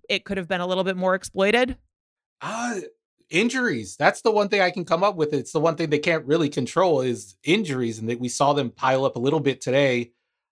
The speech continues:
Speaker 2: Uh, Marlon Humphrey leaves the game pretty early on. Uh, obviously, they've lost Mark Andrews. Kyle Hamilton didn't play in this game. They lost J K Dobbins back at the beginning of the year. Like, this is a team that has dealt with adversity. Like, they've dealt with injuries. This isn't one of those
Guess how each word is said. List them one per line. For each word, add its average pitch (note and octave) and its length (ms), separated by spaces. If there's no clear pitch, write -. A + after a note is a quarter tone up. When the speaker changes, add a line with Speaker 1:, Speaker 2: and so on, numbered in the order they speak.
Speaker 2:
Uh, A#2 400
Marlon C#3 240
Humphrey C#3+ 300
leaves A#2+ 240
the B2 80
game A#2 320
pretty B2 260
early A#2 240
on. A#2 360
Uh, B2 460
obviously, C#3+ 480
they've C3 220
lost C#3+ 280
Mark C#3+ 220
Andrews. D3 540
Kyle C3+ 240
Hamilton D#3+ 420
didn't D3+ 180
play D3+ 180
in D3+ 80
this D3 160
game. D#3 380
They B2 100
lost D3 240
J D3+ 140
K D3+ 140
Dobbins D3 440
back C#3 220
at D#3 40
the B2 60
beginning D#3+ 260
of D#3+ 80
the D3 80
year. D3 360
Like, C#3 160
this A3+ 160
is A3+ 80
a A3+ 80
team G3+ 340
that C#3 220
has D3+ 220
dealt E3 300
with D3 180
adversity. C3 560
Like, A#2+ 140
they've D3 280
dealt C#3 300
with C3+ 160
injuries. C3 400
This B2+ 160
isn't E3 220
one C#3 120
of D3 80
those B2+ 340